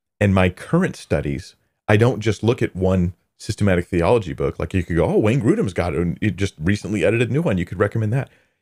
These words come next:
Yeah, but I, have I really studied through Wayne Grudem's book to be able to recommend it?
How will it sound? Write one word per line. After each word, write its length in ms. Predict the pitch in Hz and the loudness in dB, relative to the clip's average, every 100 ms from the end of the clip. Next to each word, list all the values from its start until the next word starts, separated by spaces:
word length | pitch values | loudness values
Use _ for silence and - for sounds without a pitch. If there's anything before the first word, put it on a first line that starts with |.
| - | -2
Yeah, 80 | |
but 100 | 170 | 0
I, 160 | - 151 - _ _ | 0 -6 -16 _ _
have 120 | 170 | 0
I 40 | 170 | 2
really 320 | 131 180 214 | 4 2 0
studied 400 | - 131 139 131 | -2 -2 0 0
through 180 | 110 123 | 2 2
Wayne 200 | 113 113 | 2 2
Grudem's 240 | 101 113 | 2 0
book 180 | 110 127 | 0 -2
to 120 | - | -2
be 160 | 104 98 | 2 4
able 200 | 113 113 | 4 2
to 120 | - | 0
recommend 460 | 98 95 92 98 107 | 0 2 2 2 2
it? 220 | 90 - | 2 0